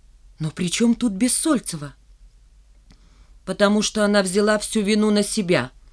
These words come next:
объявила Миронова. «Она хотела помочь Сомову, а он ее предал». «Вот почему она меня так ждала», в ужасе догадалась Маргарита Ивановна. «Она думала, что я вам все расскажу,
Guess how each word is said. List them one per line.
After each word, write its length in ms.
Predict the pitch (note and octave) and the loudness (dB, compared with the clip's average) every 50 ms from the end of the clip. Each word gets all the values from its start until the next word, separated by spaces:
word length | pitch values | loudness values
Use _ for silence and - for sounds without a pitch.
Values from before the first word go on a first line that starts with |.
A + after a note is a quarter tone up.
| - - - - - - - | -20 -20 -20 -20 -20 -16 -14
объявила 540 | E3 C#3+ D3 D#3 D#3+ D3 D#3 D#3 D3 C#3+ C3+ | -12 -10 -6 -6 -4 -2 -2 -2 -2 -2 -4
Миронова. 600 | D3+ D3+ D3+ D#3 D#3+ D3+ C#3 C#3 C3 B2+ C#3+ - - - - - _ - - - _ - - _ - - - | -4 -4 -4 -4 -4 -4 -6 -6 -8 -10 -12 -16 -18 -20 -20 -20 _ -20 -20 -20 _ -20 -20 _ -20 -20 -12
«Она 240 | - F#3 F#3 G3+ G#3 | -6 -2 0 2 2
хотела 440 | G#3 G#3+ A3 G#3+ - A#3+ A#3 A3+ G#3+ | 2 0 -2 0 2 2 4 4 2
помочь 480 | G#3+ A3 A3 A3 C4+ D#4+ D#4+ D#4+ - - | 2 0 2 4 4 2 2 0 -2 -6
Сомову, 580 | - - G3+ F3+ F3 E3 D#3 C#3+ D3 D3 D3 - _ - _ - - _ - _ _ _ - - _ | -2 0 0 0 0 -2 -2 -4 -6 -10 -10 -14 _ -20 _ -20 -20 _ -20 _ _ _ -20 -20 _
а 140 | - G3+ A3 | -2 0 2
он 200 | B3+ D4+ E4+ D4 | 2 4 4 4
ее 220 | A3+ G3+ F3 E3 D#3 | 4 4 2 2 0
предал». 560 | - - F3 G3+ A3+ A3+ G3 G#3 G#3 G#3 - - - - - - _ - - - - - - _ - - _ - - - - - _ - - - - - | 0 0 2 4 4 4 2 0 -2 -4 -6 -12 -20 -20 -20 -20 _ -20 -20 -20 -20 -20 -20 _ -20 -20 _ -20 -20 -20 -20 -20 _ -20 -20 -20 -20 -18
«Вот 380 | E3 E3 F3 G#3+ A#3 A#3+ A#3+ - | -14 -8 -6 -4 -4 -4 -4 -6
почему 500 | - A3+ A3+ - - A3+ G#3+ A3+ A#3 A#3 | -8 -6 -6 -4 -4 -2 0 0 0 2
она 240 | A#3 A3+ A3+ A#3 A3+ | 2 2 2 2 2
меня 300 | A3+ A3+ A3 A3+ A3+ A3 | 2 2 2 0 0 -2
так 260 | - A3+ A#3 A3 - | -4 -6 -4 -4 -4
ждала», 600 | G3+ G#3 G3 A3+ A3+ A3+ A3+ A3+ F#3+ D#3 C#3+ - - - - - - - - _ - - - - F3 | -6 -4 -4 -2 -4 -2 -2 -2 -4 -4 -6 -8 -14 -20 -20 -20 -20 -20 -20 _ -20 -20 -18 -12 -6
в 100 | E3+ F#3 | -4 -2
ужасе 340 | F3+ E3+ E3 E3+ - - F3+ | -2 -2 -2 -4 -6 -6 -4
догадалась 600 | E3+ E3 D#3+ F#3 F3+ F3 F3 E3+ E3 D#3+ - - | -4 -2 0 0 0 0 0 0 0 -2 -4 -4
Маргарита 560 | F3 F3 E3 E3+ F3+ F3+ F#3 F3+ - F#3 F3+ | -4 -4 -2 0 0 0 0 0 0 -2 -2
Ивановна. 520 | F3+ F#3+ F#3+ F3+ E3+ E3 D#3 D#3+ D#3+ - - - - - - - - - - _ - _ | -2 -2 -2 -2 -2 -4 -6 -6 -8 -10 -12 -20 -20 -20 -20 -20 -20 -20 -20 _ -20 _
«Она 320 | - F#3 F#3 F#3+ G#3+ G#3 | -6 -4 -2 0 0 0
думала, 480 | G3 E3+ G#3 A#3 A#3+ A#3 A3+ A#3 A3 G#3+ | 0 0 0 2 4 4 4 2 2 0
что 240 | - - - - G#3+ | -2 -4 -4 -2 -2
я 300 | G3+ F#3 G#3+ A3+ A3+ G3+ | -2 0 0 0 0 0
вам 180 | G#3 G#3 G3+ | 0 0 -2
все 260 | G3 - - - A3+ G#3 | -2 -4 -2 -2 -2 0
расскажу, 800 | G#3 G3+ G3 - - - G3 G3 F3 E3+ E3+ G#3 A#3 A3+ A#3+ | 0 -2 -4 -6 -8 -6 -6 -6 -6 -6 -6 -6 -6 -6 -8